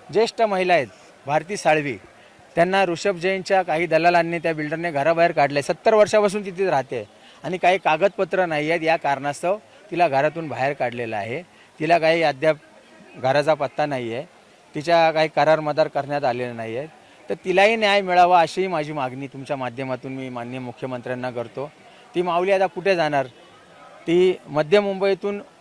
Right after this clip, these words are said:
घर आपलं सोडून तिच्या बहिणीकडे राहायला गेलेली आहे. तिला बिल्डरने घर दिलं पाहिजे अशी बिल्डरलासुद्धा मी विनंती करतो. देवाभाऊंनी आमचं हे गाऱ्हाणं मान्य करावं आणि माझ्या ह्या मागण्यांचा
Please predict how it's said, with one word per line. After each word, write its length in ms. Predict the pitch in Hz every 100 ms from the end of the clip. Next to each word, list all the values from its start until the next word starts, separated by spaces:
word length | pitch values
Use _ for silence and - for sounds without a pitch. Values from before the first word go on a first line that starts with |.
| -
घर 220 | 143 185
आपलं 280 | 180 170 185
सोडून 340 | 165 165 190
तिच्या 260 | 180 160 170
बहिणीकडे 460 | 151 160 175 165 156
राहायला 300 | 135 135 135
गेलेली 380 | 127 113 110
आहे. 100 | 104 107 - - - - - -
तिला 160 | 151
बिल्डरने 420 | 160 147 147 151 143
घर 220 | 131 147
दिलं 220 | 143 147
पाहिजे 240 | 131 135
अशी 200 | 135 -
बिल्डरलासुद्धा 640 | 131 127 131 139 135 - 135
मी 140 | 127
विनंती 380 | 117 123 127 135
करतो. 400 | 127 123 135 143 _ _ _ - -
देवाभाऊंनी 560 | 127 143 135 135 143 143
आमचं 280 | 135 127
हे 100 | 139
गाऱ्हाणं 360 | 131 127 131 139
मान्य 340 | 120 131 147
करावं 380 | 147 147 147 147 160 - - - - - -
आणि 380 | 131 147 151 147
माझ्या 320 | 143 139 147
ह्या 320 | 147 151 147 147
मागण्यांचा 720 | 139 135 127 139 147 143 147